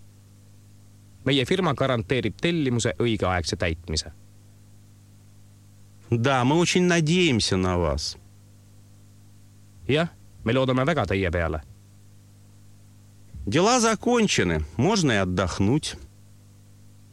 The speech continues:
Speaker 1: Äriasjad on lõpetatud. Nüüd võib ka puhata.
Speaker 2: Договор.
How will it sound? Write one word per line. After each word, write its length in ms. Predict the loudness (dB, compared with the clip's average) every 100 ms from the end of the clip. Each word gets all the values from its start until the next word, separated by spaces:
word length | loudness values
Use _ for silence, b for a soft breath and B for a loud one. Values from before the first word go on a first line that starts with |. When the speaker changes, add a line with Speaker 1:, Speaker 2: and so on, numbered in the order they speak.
| -20 -20 -20 -20 -20 -20 -2
Speaker 1:
Äriasjad 500 | 0 2 2 2 0
on 180 | 2 2
lõpetatud. 560 | 0 -2 -4 -4 -6 -8 -20 -8 -2
Nüüd 180 | 0 0
võib 180 | -2 -2
ka 100 | -4
puhata. 520 | -2 -4 -6 -10 -12 -16 -20 -20 -20 -20 -20 -20 -20 -20 -20 -20 -20 -20 -20 -20 -20 -20 -20 -20 -20 -20 -20 -20 -20 -20 -20 -20 -20 -20 -20 -20 -20 -20 -20 -20 -20 -20 -20 -20 -20 -20 -20 -20 -20 -10 -2
Speaker 2:
Договор. 640 | 0 2 2 2 0 -2